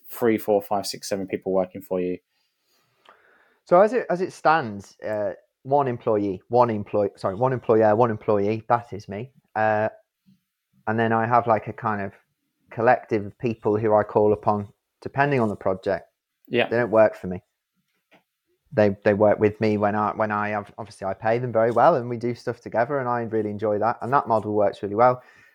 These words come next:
Speaker 2: Um, I think growth is a funny word because I think people always think, "Right, scale that,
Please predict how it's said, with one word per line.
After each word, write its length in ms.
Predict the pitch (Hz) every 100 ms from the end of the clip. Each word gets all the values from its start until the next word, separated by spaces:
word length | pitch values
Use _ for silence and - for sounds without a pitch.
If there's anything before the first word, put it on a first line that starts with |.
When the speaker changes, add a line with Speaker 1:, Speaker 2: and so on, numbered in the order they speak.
| _ -
Speaker 2:
Um, 340 | 135 143 147 - _ _ _ _ _ _ _ _ _ _ _ _ _ -
I 60 |
think 300 | 143 254 240
growth 380 | - 175 180 -
is 120 | 135
a 40 | 123
funny 280 | - 135 123
word 380 | 127 127 107
because 240 | - 110 117
I 80 | 123
think 200 | 139 -
people 280 | 120 123
always 320 | 117 113 107 -
think, 220 | 104 -
"Right, 160 | - -
scale 460 | - 117 131 120
that, 180 | 110 117